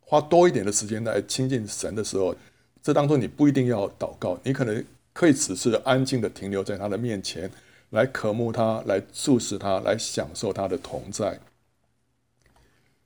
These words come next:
当你渐渐进入状况之后，你就会越来越容易感受到神同在。那这时候呢，你就可以一面工作，一面亲近他，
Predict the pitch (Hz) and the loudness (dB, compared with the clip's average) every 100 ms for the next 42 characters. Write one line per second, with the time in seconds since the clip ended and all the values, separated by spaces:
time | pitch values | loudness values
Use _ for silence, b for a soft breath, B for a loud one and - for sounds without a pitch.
0 | _ _ _ _ 156 180 117 - 151 135 | _ _ _ _ 4 4 2 2 2 4
1 | 123 - 131 113 131 117 101 - 104 110 | 4 4 0 2 2 2 -4 -4 -6 -6
2 | 95 90 120 123 131 107 98 113 95 98 | -6 -2 2 2 4 2 2 -2 -4 -6
3 | - 82 95 98 95 - 95 101 - 87 | -6 -6 -4 -2 -2 -4 -8 -8 -10 -10
4 | 95 98 - _ _ _ _ _ _ 135 | -6 -6 -6 _ _ _ _ _ _ 0
5 | 131 151 143 123 117 120 95 127 120 110 | 0 4 4 4 2 -2 0 4 6 4
6 | - _ _ _ _ 117 104 - 135 160 | -6 _ _ _ _ -4 -4 -2 0 0
7 | 120 117 117 110 - 101 117 104 - 98 | 2 0 0 -4 -4 -4 -4 -4 -8 -8
8 | 95 95 90 | -8 -6 -8